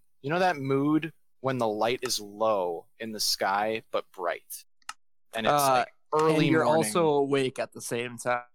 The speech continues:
Speaker 1: Yeah,
Speaker 2: and
Speaker 1: and
Speaker 2: you're
Speaker 1: it
Speaker 2: not
Speaker 1: kind of,
Speaker 2: groggy.
Speaker 1: it kind of felt like, because it was, it was late. It was, like, ten o'clock at night, and it was bright, sunny, like, low angle light.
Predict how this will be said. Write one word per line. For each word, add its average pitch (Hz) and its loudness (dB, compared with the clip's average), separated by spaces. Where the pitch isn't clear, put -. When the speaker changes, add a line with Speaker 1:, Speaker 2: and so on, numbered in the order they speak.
Speaker 1:
Yeah, 107 2
Speaker 2:
and - -12
Speaker 1:
and 156 -2
Speaker 2:
you're 156 0
Speaker 1:
it - -4
Speaker 2:
not - -2
Speaker 1:
kind 240 2
of, 202 0
Speaker 2:
groggy. 196 -2
Speaker 1:
it - -2
kind 196 0
of 170 -2
felt 139 2
like, 131 0
because 147 -2
it 165 0
was, 156 0
it 175 4
was 143 2
late. 147 2
It 95 -4
was, 113 -4
like, 107 0
ten 131 -2
o'clock 110 0
at - -6
night, 131 -2
and 117 -2
it 113 0
was 104 -4
bright, 113 0
sunny, 127 -2
like, 120 -2
low 131 4
angle 123 -2
light. 143 0